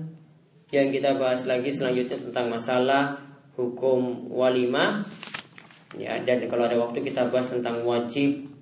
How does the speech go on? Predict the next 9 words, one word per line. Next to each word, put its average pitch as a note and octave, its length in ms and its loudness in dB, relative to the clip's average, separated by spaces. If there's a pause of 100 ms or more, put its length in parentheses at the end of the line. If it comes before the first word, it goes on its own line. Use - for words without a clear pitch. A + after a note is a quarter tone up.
(140)
seorang B2 480 2
wanita B2+ 400 0
untuk C3 240 -4
mentaati A#2+ 480 0
suaminya. A2 560 0 (1800)
Baik, E3 240 6
pembahasan F3+ 480 2
yang G#3 80 0
pertama, F#3+ 720 2